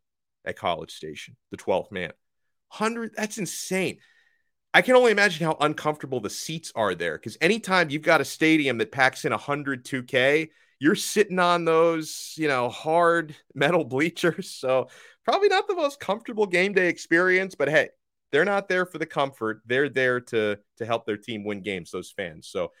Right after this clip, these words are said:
I stand corrected, hundred two thousand plus. Guys, thank you so much for making Locked On Canes your first listen every day. Now for your second listen,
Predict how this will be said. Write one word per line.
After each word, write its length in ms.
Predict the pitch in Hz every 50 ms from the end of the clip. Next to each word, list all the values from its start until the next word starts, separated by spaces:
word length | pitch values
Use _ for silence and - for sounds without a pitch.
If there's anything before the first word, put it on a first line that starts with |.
| _ _ -
I 120 | 104 117
stand 320 | - - - 135 127 127
corrected, 320 | - 135 110 104 - 87 -
hundred 440 | - - 139 139 135 143 139 127 _
two 220 | - 131 123 120
thousand 480 | 120 - 104 101 95 95 90 - 90 - _
plus. 240 | - 98 85 82 -
Guys, 340 | _ 123 113 104 90 - - _ _ _ _ - _ _ _ _
thank 200 | _ 135 131 131
you 80 | - 120
so 180 | - - 143 139
much 220 | 139 135 131 -
for 120 | - -
making 280 | 120 117 113 110 117 107
Locked 280 | 104 104 107 107 - -
On 140 | 107 104
Canes 340 | 101 - 113 107 104 98 90
your 120 | 98 95 -
first 340 | _ 107 101 95 - -
listen 240 | 104 101 - - 101
every 220 | 98 92 95 98 92
day. 160 | 104 98 95
Now 180 | 98 110 117
for 140 | 127 - -
your 120 | 107 98 90
second 440 | - - - 143 143 - 143 123
listen, 380 | 117 110 104 - - 101 98 95